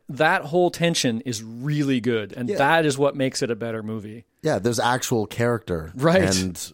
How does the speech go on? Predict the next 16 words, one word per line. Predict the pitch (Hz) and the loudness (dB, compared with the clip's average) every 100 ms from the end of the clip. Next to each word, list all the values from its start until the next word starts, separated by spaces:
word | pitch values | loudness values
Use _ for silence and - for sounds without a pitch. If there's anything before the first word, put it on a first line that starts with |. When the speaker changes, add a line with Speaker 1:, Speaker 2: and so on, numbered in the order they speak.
| 87 | -4
Speaker 2:
you | 101 | 0
know, | 95 98 92 | 2 2 0
I | 98 | 0
mean, | 98 95 95 | 0 0 -2
they're | 95 | 0
not | 107 107 | 0 0
just | 98 - | -4 -8
caricatures, | - 101 110 82 - 80 - - | -4 -2 -2 -8 -12 -14 -14 -10
right? | 90 101 - _ - | -6 -6 -8 _ -4
Speaker 1:
Yeah. | 120 101 | -4 -4
Speaker 2:
They | - 104 | -2 0
all | 101 110 | 2 0
get | 107 107 | 0 -2
a | |
different, | 90 101 - 98 87 _ | -2 -4 -2 -4 -4 _
uh, | 90 90 87 85 | -4 0 0 -2